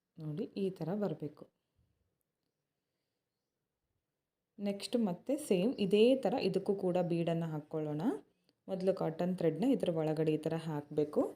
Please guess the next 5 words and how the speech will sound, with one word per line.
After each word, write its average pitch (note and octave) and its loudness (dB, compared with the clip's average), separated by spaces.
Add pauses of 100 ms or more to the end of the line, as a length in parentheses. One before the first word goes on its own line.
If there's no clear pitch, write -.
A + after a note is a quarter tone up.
(500)
ನೀಡಲ್ನಲ್ಲಿ A3 2 (380)
ಬೀಡನ್ನ G#3 2 (100)
ಹಾಕಿ D#3 -2 (2500)
ಈ G#3 -4 (100)
ಥರ F#3 2